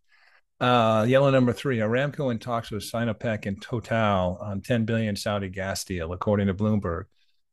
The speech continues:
Uh, Sinopec and Total Energies, uh, are among companies holding talks to invest in the Jafurah development in Saudi Arabia, according to people familiar with the matter, as the kingdom seeks to exploit one of the world's largest untapped gas fields.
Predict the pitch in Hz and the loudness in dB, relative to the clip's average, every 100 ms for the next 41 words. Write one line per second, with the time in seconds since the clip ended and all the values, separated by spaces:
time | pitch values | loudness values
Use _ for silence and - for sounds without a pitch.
0 | _ - 104 - 127 120 131 120 - 110 | _ -6 -2 2 2 2 2 2 0 -2
1 | 123 107 113 107 107 113 104 101 95 - | -2 0 0 2 0 -2 -2 -6 -6 -10
2 | _ - 92 90 90 - 101 98 110 107 | _ -8 -6 -4 -6 -2 0 2 2 2
3 | 135 135 131 107 - 117 113 104 120 117 | 2 2 2 0 0 -2 -2 2 2 2
4 | - 98 92 117 131 - 110 98 90 - | -2 -6 -2 -2 -2 -2 -4 -4 -8 -10
5 | - 160 143 117 98 104 104 98 101 95 | -2 2 4 4 2 4 4 2 -4 -6
6 | - 101 98 90 107 107 101 92 110 101 | -2 0 0 -4 -4 -4 -4 -4 -2 -2
7 | 98 117 107 98 - 110 104 101 98 98 | -4 -6 -6 -6 -2 0 2 0 -4 -2
8 | 101 104 98 98 104 - 123 110 - 131 | -2 0 -2 -4 -6 -4 -2 -2 -2 -4
9 | 123 - 101 - 120 110 113 104 98 104 | -4 -6 -8 -4 -4 -2 0 0 2 0
10 | 95 90 104 101 - 98 98 101 90 101 | 0 2 2 0 -4 -6 -4 -6 -6 -4
11 | 107 - 95 85 - | -2 -2 -6 -8 -10